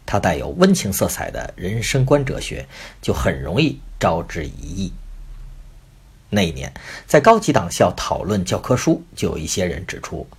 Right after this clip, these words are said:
冯定主持撰写的教科书第一章存在原则性的缺点，这让到会的北大哲学系人士大惊失色。系总支书记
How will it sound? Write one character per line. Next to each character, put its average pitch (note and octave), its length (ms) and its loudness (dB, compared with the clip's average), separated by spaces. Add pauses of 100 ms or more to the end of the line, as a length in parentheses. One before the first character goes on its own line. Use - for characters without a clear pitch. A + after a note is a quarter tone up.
(280)
冯 A2+ 360 0
定 A3 200 2 (220)
主 E2 160 -4
持 - 180 -6
撰 G2 220 2
写 - 100 -6
的 - 140 -6
教 F2+ 140 -2
科 G2 180 -8
书 G2+ 220 -4
第 C#3 180 2
一 E3 100 4
章 E3+ 380 2
存 - 220 -8
在 - 400 -6
原 F#2+ 280 0
则 G#2+ 200 0
性 - 180 -6
的 - 100 -10
缺 - 280 -6
点， - 180 -14 (1120)
这 G#3+ 100 8
让 F3 160 10
到 E3+ 160 6
会 C3 200 2
的 E2+ 120 -2
北 E2 200 -4
大 F#2+ 160 -4
哲 A2 180 0
学 - 160 0
系 - 140 -2
人 - 200 -6
士 - 300 -8 (140)
大 - 240 -2
惊 - 240 -8
失 - 180 -6
色。 - 180 -10 (1400)
系 - 280 2
总 D#2+ 200 -4
支 G#2+ 100 -4
书 G2 220 -2
记 D#2 240 -6